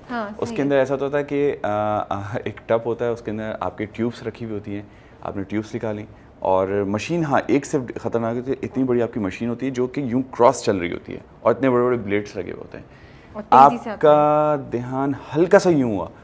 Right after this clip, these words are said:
Speaker 2: आपके हाथ का हाथ आ सकता है।
Speaker 1: Oh
Speaker 2: तो
Speaker 1: God।
Speaker 2: आपको तीन चार घंटे बिल्कुल फोकस होके वहाँ पर लगाने होते थे।
Speaker 1: वाओ।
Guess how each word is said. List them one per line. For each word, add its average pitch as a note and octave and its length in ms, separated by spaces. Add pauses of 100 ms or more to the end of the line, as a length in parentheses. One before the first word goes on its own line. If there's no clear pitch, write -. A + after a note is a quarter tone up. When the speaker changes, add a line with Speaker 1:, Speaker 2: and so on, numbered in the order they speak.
(100)
Speaker 2:
आपके A2+ 240
हाथ G#2 320
का G2+ 140
हाथ F2 140
आ E2 100
सकता F2 280
है। D#2 60
Speaker 1:
Oh - 480
Speaker 2:
तो - 60
Speaker 1:
God। - 80
Speaker 2:
आपको A#2+ 180
तीन F3 360
चार D#3 260
घंटे C3 460
बिल्कुल A#2+ 360
फोकस - 580
होके B2+ 300 (320)
वहाँ G#2+ 180
पर G#2 100
लगाने E2+ 280
होते D2+ 180
थे। - 160 (140)
Speaker 1:
वाओ। F3+ 280